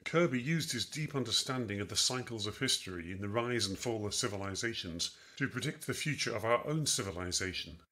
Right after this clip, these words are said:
He even predicted dates. He said, "This will happen in the year nineteen seventy-five, this will happen in the year two thousand, this will happen in the year twenty twenty."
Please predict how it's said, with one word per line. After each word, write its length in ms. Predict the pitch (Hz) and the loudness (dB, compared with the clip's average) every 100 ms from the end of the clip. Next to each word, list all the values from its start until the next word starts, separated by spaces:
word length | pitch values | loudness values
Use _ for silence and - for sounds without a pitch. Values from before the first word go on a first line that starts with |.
| _ | _
He 120 | 139 | -2
even 200 | 165 170 | 0 0
predicted 480 | 170 123 120 113 98 | 0 0 -2 -4 -4
dates. 540 | 156 123 - - - - | -2 -2 0 0 0 -4
He 80 | 113 | -2
said, 220 | 117 101 - _ | 0 -2 -8 _
"This 200 | 151 156 | 2 2
will 100 | 143 | 2
happen 280 | 131 - 123 | 0 -2 -2
in 120 | 117 | 0
the 60 | 120 | 2
year 280 | 120 117 107 | 4 4 2
nineteen 420 | 120 113 117 107 | 0 0 -2 0
seventy-five, 800 | - 104 101 98 131 98 90 - | 0 0 -6 -4 -4 -2 -4 2
this 180 | 135 127 | 4 4
will 100 | 110 | 0
happen 280 | 107 120 | -2 -2
in 140 | 110 110 | -2 -2
the 60 | 110 | -2
year 180 | 107 | -2
two 220 | 101 117 101 | -2 -4 -2
thousand, 480 | 120 113 90 87 - - - - | -2 -2 -4 -8 -12 -14 -16 -2
this 200 | 156 143 | 2 2
will 100 | 127 | 0
happen 300 | 120 - 107 | -2 -4 -2
in 100 | 110 | -2
the 100 | 110 | -2
year 200 | 110 110 | 0 0
twenty 340 | - 120 110 | 2 0 0
twenty." 460 | 104 139 104 80 | -2 -2 -2 -6